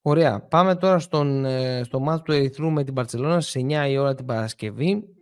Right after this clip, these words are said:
Ε, γενικότερα η Μπαρτσελώνα είναι μια ομάδα με περισσότερες λύσεις, ε, σε όλες τις θέσεις και με περισσότερο μέγεθος, ειδικά από το, και στον άσο, εντάξει, και στον άσο έχει μέγεθος, ε, αλλά από το τρία και μετά έχει περισσότερο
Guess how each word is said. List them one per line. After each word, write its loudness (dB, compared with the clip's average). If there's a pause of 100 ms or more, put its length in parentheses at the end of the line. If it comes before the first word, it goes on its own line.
(200)
Ε, -12 (460)
γενικότερα -2
η 2
Μπαρτσελώνα 0
είναι 0
μια 0
ομάδα 2
με -2
περισσότερες -6
λύσεις, -6
ε, -4 (200)
σε -4
όλες 2
τις -10
θέσεις -4
και -4
με 0
περισσότερο 0
μέγεθος, -2
ειδικά -6
από -2
το, -6 (720)
και -2
στον 2
άσο, 2
εντάξει, -4
και -8
στον -2
άσο -4
έχει -4
μέγεθος, -4
ε, -2
αλλά 0
από -4
το -4
τρία 0
και -4
μετά -2
έχει -8
περισσότερο -6